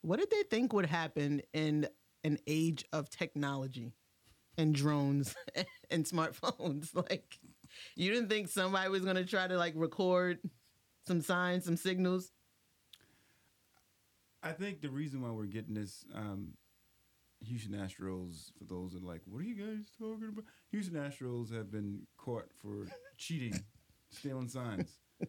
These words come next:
Speaker 2: And I think the only reason why we're hearing about it is because they won cheating.
Speaker 1: Yeah.
Speaker 2: They won, and then the managers they produced that were on that same team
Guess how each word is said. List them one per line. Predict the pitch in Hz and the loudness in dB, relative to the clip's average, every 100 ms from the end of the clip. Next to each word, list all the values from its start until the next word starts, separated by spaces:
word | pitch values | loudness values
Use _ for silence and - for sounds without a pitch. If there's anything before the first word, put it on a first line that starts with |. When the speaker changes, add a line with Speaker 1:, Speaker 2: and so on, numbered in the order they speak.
| - _ - - | -8 _ -16 -8
Speaker 2:
And | 135 | -6
I | 139 | -4
think | 139 165 | -4 -4
the | 131 | -4
only | 139 139 | -4 -4
reason | 139 131 | -4 -4
why | 123 117 117 117 - | -4 -4 -6 -8 -10
we're | - 117 | -6 -4
hearing | 107 123 135 117 | -4 -4 -4 -4
about | 104 107 98 | -4 -6 -6
it | - | -10
is | |
because | 120 139 147 | -8 -6 -4
they | 165 | -4
won | 151 254 233 - _ _ _ - 180 | -2 -4 -6 -10 _ _ _ -14 -6
cheating. | 170 156 | 0 0
Speaker 1:
Yeah. | 120 87 85 _ - | 0 -2 -8 _ -6
Speaker 2:
They | 156 | -4
won, | 220 170 190 196 - _ _ | -2 -4 -4 -6 -12 _ _
and | 131 143 | -6 -4
then | 143 143 - - | -2 -4 -8 -10
the | 139 131 | -6 -4
managers | 139 165 170 156 139 | -4 -4 -4 -6 -6
they | 143 147 | -4 -4
produced | 143 123 156 147 - | -4 -4 -4 -4 -6
that | 123 | -6
were | 123 | -6
on | 127 139 123 | -6 -4 -6
that | 123 117 | -6 -8
same | 139 135 113 | -6 -4 -4
team | 156 190 120 110 | -2 -2 -2 -4